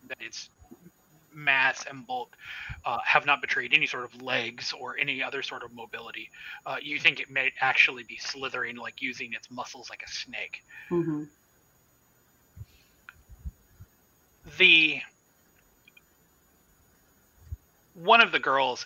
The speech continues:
Speaker 1: a small Asian-looking girl, uh, walks back to the Minotaur, and it puts its hand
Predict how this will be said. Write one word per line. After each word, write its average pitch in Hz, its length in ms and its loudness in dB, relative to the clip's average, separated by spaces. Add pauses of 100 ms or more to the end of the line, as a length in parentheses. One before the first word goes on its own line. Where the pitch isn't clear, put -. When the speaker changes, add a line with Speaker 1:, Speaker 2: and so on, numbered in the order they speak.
Speaker 1:
a 127 280 -4
small 139 640 -2 (640)
Asian-looking 127 600 -4
girl, 113 380 -12 (640)
uh, 123 220 -2 (100)
walks 151 460 8
back 131 440 -2
to 139 140 -6
the 127 80 -14
Minotaur, 117 760 -6 (1040)
and 131 500 2 (1000)
it 180 360 4 (1120)
puts - 320 -2
its 165 140 -6
hand 139 720 4